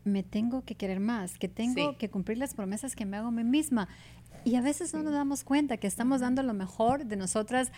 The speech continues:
Speaker 1: a todos, a la familia, a los amigos, al trabajo, pero yo es como que termino cansada al final del día. ¿Qué?
Speaker 2: Y es en todo, Jessica.
Speaker 1: Sí, sí.
Speaker 2: Eh,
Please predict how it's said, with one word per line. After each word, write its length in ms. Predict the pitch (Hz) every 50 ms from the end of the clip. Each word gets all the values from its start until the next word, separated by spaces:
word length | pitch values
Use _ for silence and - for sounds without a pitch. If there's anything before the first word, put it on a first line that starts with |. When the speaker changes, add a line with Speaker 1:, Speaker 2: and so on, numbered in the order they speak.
| - - - - - - - -
Speaker 1:
a 140 | 233 214 180 - -
todos, 480 | - 262 214 170 - 208 - - - - - -
a 120 | 202 185
la 120 | 185 185 175
familia, 680 | - - 208 240 320 349 349 - 220 214 202 202 -
a 140 | - - 208
los 240 | 185 170 - -
amigos, 520 | 196 190 233 311 359 349 339 330 302 294 -
al 140 | 226 196 -
trabajo, 600 | - 170 180 247 269 269 - - 285 277 277 - - - - - - - -
pero 220 | - 185 170 170
yo 320 | 170 160 196 233 277 320 311
es 160 | 269 - -
como 240 | - 269 294 285 -
que 180 | - 214 - - -
termino 380 | - 214 196 196 214 262 285
cansada 380 | - 240 190 - - 233 285 330
al 60 | 311
final 300 | - - 208 185 202 233
del 180 | 226 262 240 226
día. 340 | 247 277 262 226 185 - - - -
¿Qué? 240 | - 269 - - - - - - - -
Speaker 2:
Y 100 | - 196
es 100 | 202 208
en 160 | 226 240 247 240
todo, 220 | 240 220 214 196
Jessica. 560 | 185 185 180 175 175 190 185 - 156 151 147
Speaker 1:
Sí, 80 | 185 180
sí. 40 | 180
Speaker 2:
Eh, 260 | 175 170 165 160 160